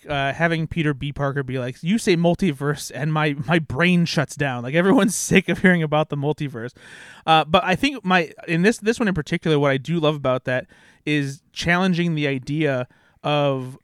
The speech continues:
on a, on a meta level, of what people view as, like, what is integral to telling a superhero story, especially about Spider-Man, because, like,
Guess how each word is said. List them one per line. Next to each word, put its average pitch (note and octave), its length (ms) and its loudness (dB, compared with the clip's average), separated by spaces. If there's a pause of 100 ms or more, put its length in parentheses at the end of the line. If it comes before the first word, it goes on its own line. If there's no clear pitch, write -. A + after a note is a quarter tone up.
(100)
on D3 160 -2
a, C#3+ 40 -2
on D3 160 -4
a C#3+ 60 -2
meta D#3+ 300 2
level, B2 460 -2 (260)
of D3 160 0
what D#3 220 0
people E3+ 340 -2
view C#3 460 0
as, C3+ 260 -4
like, C3 180 -6
what C#3 240 2
is D3 240 0
integral C#3+ 680 -2
to - 160 -8
telling C#3+ 580 -2 (400)
a C#3 60 0
superhero C#3 600 -2
story, A2+ 380 -6
especially D#3 400 0
about C3+ 240 -2
Spider-Man, A#2+ 640 -4 (340)
because, D3+ 400 0
like, C#3+ 240 0